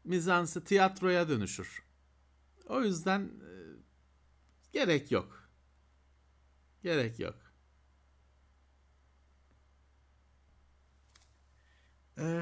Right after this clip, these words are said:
Speaker 2: Nusret Onur Ayduman Teknoseyir Plus'ta yirmi birinci ay demiş ki evime çocuğu Wi-Fi'den korumak için gigabit omurga kurarken gerçek Cat altı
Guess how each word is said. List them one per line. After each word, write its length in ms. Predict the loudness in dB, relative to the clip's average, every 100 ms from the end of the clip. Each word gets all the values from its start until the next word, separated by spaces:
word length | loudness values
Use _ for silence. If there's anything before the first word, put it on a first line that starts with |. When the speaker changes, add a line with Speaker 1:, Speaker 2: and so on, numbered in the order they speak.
| -4
Speaker 2:
Nusret 560 | -2 -2 0 -2 -4 -6
Onur 200 | -6 -6 -2
Ayduman 560 | -2 -2 -2 -4 -2
Teknoseyir 560 | -4 -8 -6 -4 -2 -4
Plus'ta 580 | -4 -2 2 2 2 0
yirmi 240 | 0 -2
birinci 380 | -4 -4 -4 -2
ay 320 | 0 0 -2 -4
demiş 280 | -4 0 0
ki 140 | 0
evime 460 | 0 0 0 0 -2 -4
çocuğu 400 | -4 0 0 2
Wi-Fi'den 540 | 0 0 -2 -2 -4
korumak 400 | -4 -4 -4 -6
için 220 | -6 -6 -4
gigabit 380 | -2 -4 -6 -8
omurga 420 | -4 -4 -4 -6
kurarken 560 | -4 -2 -2 0 -4 -2
gerçek 440 | -2 -2 -2 -4
Cat 240 | -4 -6 0
altı 520 | -2 -2 -4 -4